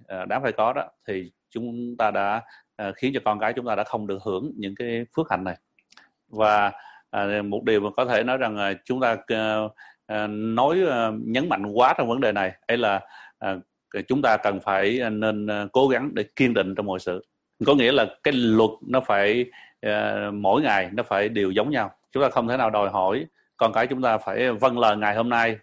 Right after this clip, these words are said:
rồi ngày mai, à, không cần phải vâng lời. Là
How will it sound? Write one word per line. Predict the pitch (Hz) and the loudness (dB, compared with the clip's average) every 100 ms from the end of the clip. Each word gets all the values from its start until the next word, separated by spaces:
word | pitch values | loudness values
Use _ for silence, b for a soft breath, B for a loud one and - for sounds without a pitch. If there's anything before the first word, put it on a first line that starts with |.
| _ | _
rồi | 101 95 | -6 -4
ngày | 98 98 | -2 -2
mai, | 110 113 110 110 | 0 0 0 -4
à, | 104 | -8
không | - 113 | -4 -2
cần | 104 90 | -2 -2
phải | 113 | -4
vâng | 113 | -2
lời. | 101 87 - _ _ _ _ _ _ _ _ _ - | -2 -4 -6 _ _ _ _ _ _ _ _ _ -6
Là | 120 110 107 107 107 | 2 4 6 6 4